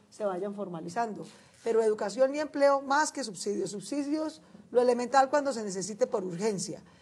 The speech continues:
pero nunca como una manera de mantener dependencia. Y ese último llamado me parece que es el broche de oro para cerrar esta conversación.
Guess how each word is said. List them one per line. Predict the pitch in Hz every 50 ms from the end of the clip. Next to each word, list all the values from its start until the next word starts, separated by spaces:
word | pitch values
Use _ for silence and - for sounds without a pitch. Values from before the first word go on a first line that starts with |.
| _ _ _
pero | 233 233 233 233
nunca | 247 285 320 302 - 311 294
como | 285 262 208
una | 202 208 226
manera | 233 214 190 170 170 190 202
de | 208 196
mantener | 175 160 151 170 160 156 160 165 160
dependencia. | 185 190 190 165 151 160 170 175 165 151 147 - - - - _ _ _ _ _ - _ _ _
Y | - 226 262 294 285 277 - _ _
ese | 254 254 254 302 285
último | 285 - - 262 240 208
llamado | 185 185 170 175 180 196 202
me | 208
parece | 185 190 165 156 160 170 202
que | 196 214 196
es | 185 180 - - _ _ _ _ _ -
el | 208 214
broche | 196 214 233 220 220 - 226
de | 214
oro | 185 160 170 190
para | 185 226 190 170 165
cerrar | 170 151 170 165 160
esta | 170 170 - 202 185
conversación. | 185 170 165 170 - - - - - - 240 247 240 233 214